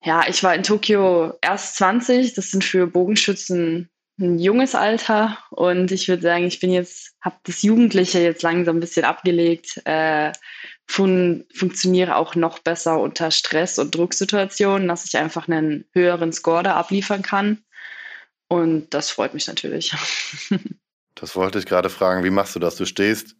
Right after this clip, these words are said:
Speaker 2: sagen wir einfach mal, in Berlin oder Tokio, ist eigentlich egal wo, vor dann auch vielen Zuschauern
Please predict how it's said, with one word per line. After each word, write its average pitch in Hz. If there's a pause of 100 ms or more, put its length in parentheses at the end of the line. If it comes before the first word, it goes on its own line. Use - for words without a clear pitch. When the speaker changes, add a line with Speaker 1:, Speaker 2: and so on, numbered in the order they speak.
(260)
Speaker 2:
sagen 98
wir 120
einfach 110
mal, 107
in 110
Berlin 101
oder 98
Tokio, 107
ist 95
eigentlich 101
egal 98
wo, 104
vor 98
dann 107
auch 107
vielen 135
Zuschauern 113